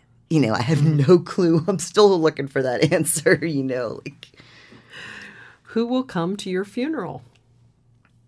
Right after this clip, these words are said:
Speaker 2: Still trying to get more sources out of him, right? Like, uh, yeah.
Speaker 1: Ah, yeah,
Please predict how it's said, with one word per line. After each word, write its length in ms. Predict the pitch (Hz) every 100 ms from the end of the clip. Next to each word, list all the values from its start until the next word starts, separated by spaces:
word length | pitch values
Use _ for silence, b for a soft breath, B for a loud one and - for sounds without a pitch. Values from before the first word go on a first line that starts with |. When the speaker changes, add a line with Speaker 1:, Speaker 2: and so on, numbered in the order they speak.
| _ _ _ - - -
Speaker 2:
Still 240 | - 180
trying 240 | 160 170
to 60 | 160
get 180 | 151 151
more 160 | 160
sources 420 | 156 170 160 165 147
out 200 | 143 143
of 100 | 143
him, 160 | 156
right? 220 | 175 175
Like, 280 | 208 180 -
uh, 200 | 202 -
yeah. 20 | -
Speaker 1:
Ah, 200 | 427 -
yeah, 300 | 359 415 415